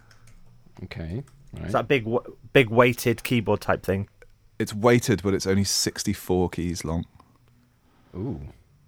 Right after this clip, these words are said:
Speaker 1: Why the R D sixty-four? <laughs> What, that's a real, that's a curveball. Why, why that one?
Speaker 3: This is, uh, would I do that? I'd be someone like my,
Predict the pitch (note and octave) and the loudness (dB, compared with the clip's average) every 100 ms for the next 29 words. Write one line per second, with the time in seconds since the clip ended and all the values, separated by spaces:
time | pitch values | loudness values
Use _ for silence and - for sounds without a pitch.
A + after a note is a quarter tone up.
0 | _ F#2+ A2+ C3+ C#3+ C3 - _ - G2 | _ -4 -2 0 -2 -4 -8 _ -6 0
1 | G#2+ G#2+ G2+ A2 E3 - G2+ C3 A#2+ F2+ | 2 2 0 2 2 2 2 4 4 4
2 | A2 B2 C3+ C#3+ C3+ D3 C3 B2 C3 B2+ | 4 4 4 4 6 6 4 -2 -4 0
3 | C#3+ C3+ G#2 F2 A2 B2+ A#2+ C3 C3+ C3 | 2 2 0 0 2 2 4 2 4 2
4 | E2 D#2+ D#2 - - _ _ _ - - | 0 -4 -6 -12 -20 _ _ _ -20 -20
5 | - - - A#2+ - D3 - A#2 A#2+ A#2+ | -20 -20 -14 -10 -8 -8 -6 -4 -4 -8
6 | - - _ _ A#2 B2+ B2 B2 B2 - | -18 -20 _ _ 2 4 4 4 2 0
7 | G2 G2 G#2+ - A#2+ A2+ G2 G#2 F#2+ G#2 | -4 -4 -6 -2 2 2 0 -6 -8 -4
8 | G2 | -4